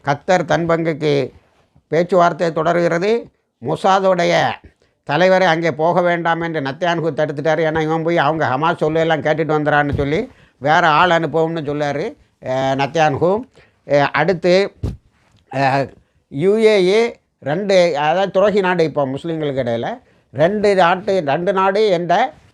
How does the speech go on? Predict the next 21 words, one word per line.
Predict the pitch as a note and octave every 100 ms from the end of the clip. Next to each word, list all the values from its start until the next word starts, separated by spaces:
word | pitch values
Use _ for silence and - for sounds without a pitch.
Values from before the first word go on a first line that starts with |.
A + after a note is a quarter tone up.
| _ -
அஹ், | C#3 D3 D3+ D3 C3+
பாலஸ்தீனர்களுக்கு | - D3 G3 G3 F3+ F3+ E3 D#3
தனிநாடு | D3 F3 F#3 F3+
என்ற | E3+ D3+
கோரிக்கையை | C3+ E3+ E3 D3 C#3+
ஒத்துக்கொள்ளவில்லை | C#3+ F3+ E3+ D#3 D3+ C#3+
என்று | C#3 B2+
சொன்னால், | C3+ B2+ A2+ A2 _ _
நான் | A2+ C3+ F3
இனி | E3 D#3 C#3+
காசா, | G#2+ A#2+ D#3+ F3 D#3+ D3 C3+ B2+ A#2+
இந்த | A#2+ A2 G#2 G2+ - - -
இஸ்ரேலுக்கோ | A2+ C#3 F#3+ F#3+ E3+ E3 F3+
காசாக்கோ | C#3+ D#3+ F3+ E3 D3+ E3+
இது | D#3+
மாதிரி | D#3+ E3+ E3
உள்ள | D#3+
இதுகளுக்கு | D3 D#3 D3+ C#3 F#3
ஃபண்டு | C#3 D#3 D3+
தரமாட்டேன்னு | C#3+ C#3 C3+ C#3 C3
சொல்லியிருக்கான். | B2+ B2+ B2 A2+